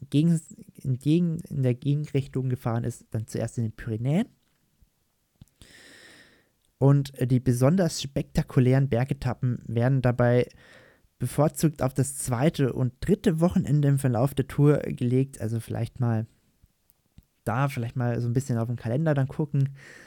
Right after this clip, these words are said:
wenn ihr euch tatsächlich für die sehr, sehr <laughs> harten Bergetappen interessiert, die auch wirklich dann sehr zäh werden. Also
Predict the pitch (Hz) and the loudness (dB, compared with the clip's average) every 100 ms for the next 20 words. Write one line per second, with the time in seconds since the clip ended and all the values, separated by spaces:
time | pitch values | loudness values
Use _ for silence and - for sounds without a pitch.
0 | - _ _ _ - 123 120 117 - 117 | -20 _ _ _ -2 0 0 -2 -2 0
1 | 131 123 131 127 117 - _ - - 139 | 0 0 -2 -2 -4 -6 _ -16 -2 2
2 | 156 160 127 123 143 - - 143 - - | 2 0 0 0 -2 -4 -4 -4 -4 -8
3 | - 123 151 - 135 131 135 131 147 135 | -2 2 2 2 -2 -2 -2 0 2 -2
4 | - 117 127 117 117 - 120 - 131 175 | -4 -6 -6 -6 -8 -8 -6 -2 0 -2
5 | - - - - - _ _ _ _ _ | -6 -20 -20 -20 -20 _ _ _ _ _
6 | _ _ _ - - 131 - 131 139 147 | _ _ _ -16 -10 -8 -4 2 2 4
7 | 143 143 135 131 135 165 185 - 151 180 | 2 2 2 4 4 4 2 0 4 4
8 | 196 110 123 139 165 190 _ _ _ _ | 2 -2 -4 -2 -4 -4 _ _ _ _
9 | _ _ _ _ _ _ _ _ - - | _ _ _ _ _ _ _ _ -20 -20
10 | - - - 127 127 127 | -20 -10 0 2 4 2